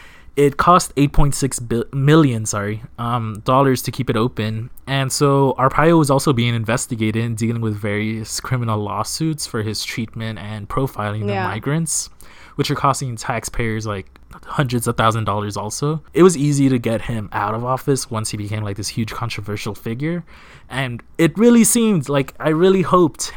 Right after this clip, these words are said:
Speaker 1: and, like, prayed that he would, you know, face his fucking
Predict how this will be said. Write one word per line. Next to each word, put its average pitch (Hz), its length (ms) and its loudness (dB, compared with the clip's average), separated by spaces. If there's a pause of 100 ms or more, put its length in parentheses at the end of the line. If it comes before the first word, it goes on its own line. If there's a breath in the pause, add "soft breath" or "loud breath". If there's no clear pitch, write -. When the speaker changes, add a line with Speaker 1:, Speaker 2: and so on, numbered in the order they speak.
Speaker 1:
and, 131 240 -4
like, 120 240 -6
prayed 143 440 0 (120)
that 143 160 0
he 143 160 4
would, 139 280 2
you 127 60 -2
know, 123 200 -2
face 123 340 -4
his 117 340 -4
fucking 117 760 -6